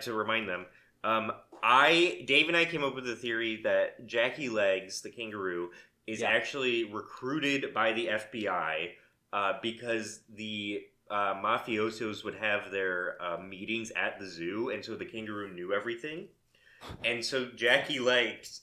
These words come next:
Speaker 1: is it, like, it doesn't just look like Jackie Legs, it is Jackie Legs from Canarsie, and he's an
Speaker 2: Yeah.
Speaker 1: undercover agent.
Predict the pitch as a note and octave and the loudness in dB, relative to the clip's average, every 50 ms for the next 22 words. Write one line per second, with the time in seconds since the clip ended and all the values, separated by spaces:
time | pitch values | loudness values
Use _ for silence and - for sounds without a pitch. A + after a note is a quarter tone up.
0 | _ - - B2 C#3+ C3+ C3+ C#3+ C#3+ - B2+ B2+ C#3 C3+ C3+ C#3 C#3 D#3 C#3+ D#3 | _ -6 -2 -2 0 2 2 2 2 4 6 6 6 6 6 4 2 2 2 0
1 | C#3 B2+ B2 A#2+ - A2+ G#2+ A#2+ C#3 C#3+ C#3+ D3 A#2+ G#2 G#2 - G#2+ F#2 F2+ F2+ | -4 -4 -4 -4 -4 -2 0 0 0 0 2 2 2 2 2 0 0 0 0 0
2 | - G#2+ G2 F2+ F2 E2+ E2 E2+ E2+ - - - G#2+ G2+ - - G#2 A2+ A2+ A2 | -2 -6 -6 -4 -2 -2 -2 -2 -4 -8 -10 -10 -10 -10 -10 -6 -2 -2 -2 -2
3 | G#2 - G#2 F#2 F2+ E2+ - - G2+ E2+ D#2+ D#2 D#2 - - E2+ D#2+ - - E2+ | -4 -4 -2 -2 -2 -2 -2 -6 -8 -8 -8 -8 -8 -10 -10 -10 -12 -12 -10 -8
4 | D#2 D2 D2 - - E2+ D#2+ E2+ E2+ F2 F#2+ G2 F#2+ G#2 F#2 C3 C#3 G#2 G2+ - | -6 -6 -6 -8 -10 -10 -10 -10 -10 -10 -10 -10 -8 -4 0 0 0 0 -2 -4
5 | F#2+ D#2+ E2 D#2+ A#1+ E2+ F2 E2+ D#2+ D2 | -8 -8 -8 -8 -6 -6 -8 -8 -10 -16